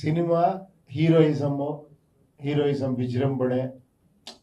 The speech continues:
ಅದು ಎಲ್ಲರಿಗೂ ಬೇಕಾಗಿರೋದು ಅದು actually. ಅದನ್ನೇ ನೀವು ಖುಷಿ ಪಡ್ತೀರಾ. But, ಆ, ಒಬ್ಬ ನಿರ್ದೇಶಕನಾಗಿ ನಾನೇನ್ ಖುಷಿ ಪಡ್ತೀನಿ ಅಂದ್ರೆ ಥಿಯೇಟರ್ ಇರೋ ಆಡಿಯನ್ಸ್ ಹೀರೋಗಳ ಥರ ವಿಜೃಂಭಿಸ್ಬೇಕು, ಅದು ನನಗೆ ಆಸೆ. ಅದಕ್ಕೋಸ್ಕರ ನನ್ನ ಸಿನಿಮಾ ಎಲ್ಲ ಈ ಥರ ಪ್ರಯತ್ನ ಇರುತ್ತೆ. ನನಗೆ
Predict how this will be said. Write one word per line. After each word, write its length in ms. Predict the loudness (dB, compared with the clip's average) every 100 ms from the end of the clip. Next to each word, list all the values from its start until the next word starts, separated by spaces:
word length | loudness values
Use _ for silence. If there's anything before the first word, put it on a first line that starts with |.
| _ _ _
ಅದು 580 | -10 -6 -2 -2 -2 -4
ಎಲ್ಲರಿಗೂ 440 | -2 2 2 2 -2
ಬೇಕಾಗಿರೋದು 640 | 0 0 0 0 -2 -4
ಅದು 140 | -6
actually. 460 | -8 -10 -12 -12 -10
ಅದನ್ನೇ 260 | -6 -4 -2
ನೀವು 320 | 0 -2 -2
ಖುಷಿ 220 | -6 -6
ಪಡ್ತೀರಾ. 440 | -6 -8 -10 -16 -18 _ _ _ _ -14 -12 -14 _ _ -6
But, 180 | -2 2
ಆ, 400 | 4 4 0 -4 -10
ಒಬ್ಬ 220 | -6 -4
ನಿರ್ದೇಶಕನಾಗಿ 960 | -2 -4 0 2 4 2 0 2 2 2
ನಾನೇನ್ 400 | 2 4 4 2
ಖುಷಿ 220 | -4 -4
ಪಡ್ತೀನಿ 340 | -4 -4 -4
ಅಂದ್ರೆ 480 | -4 -4 -4 -6 -12 _ _ _
ಥಿಯೇಟರ್ 400 | -2 2 2 0
ಇರೋ 220 | -4 2 4
ಆಡಿಯನ್ಸ್ 460 | 4 2 -2 -2
ಹೀರೋಗಳ 400 | 0 2 2 0
ಥರ 120 | -2
ವಿಜೃಂಭಿಸ್ಬೇಕು, 920 | -4 -4 -2 0 0 -2 -4 -2 -2 -2
ಅದು 160 | -2
ನನಗೆ 260 | -2 -2 -4
ಆಸೆ. 400 | -6 -10 -16 -20 _ _ _ _ _ -8
ಅದಕ್ಕೋಸ್ಕರ 480 | -6 -4 -4 -4 -4
ನನ್ನ 160 | -4
ಸಿನಿಮಾ 360 | -4 -4 -2 -2
ಎಲ್ಲ 140 | -2
ಈ 120 | -2
ಥರ 200 | -4 -4
ಪ್ರಯತ್ನ 400 | -4 -4 -4 -4
ಇರುತ್ತೆ. 300 | -6 -6 -8
ನನಗೆ 720 | -8 -6 -4 -4 -4 -6 -12